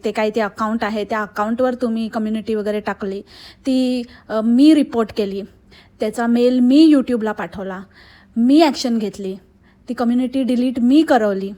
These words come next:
ओके? So keep on doing this. ह्यातनं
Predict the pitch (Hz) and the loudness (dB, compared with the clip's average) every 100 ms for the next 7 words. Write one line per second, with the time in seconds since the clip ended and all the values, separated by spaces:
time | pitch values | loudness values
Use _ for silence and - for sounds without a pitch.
0 | _ _ _ _ 269 - 285 285 _ _ | _ _ _ _ -14 -6 -4 -6 _ _
1 | _ _ - _ 330 311 330 330 320 302 | _ _ -20 _ -6 0 2 4 4 4
2 | 269 254 240 240 247 - _ _ _ _ | 4 2 2 0 -2 -14 _ _ _ _
3 | - _ 247 262 277 277 | -20 _ -6 0 0 0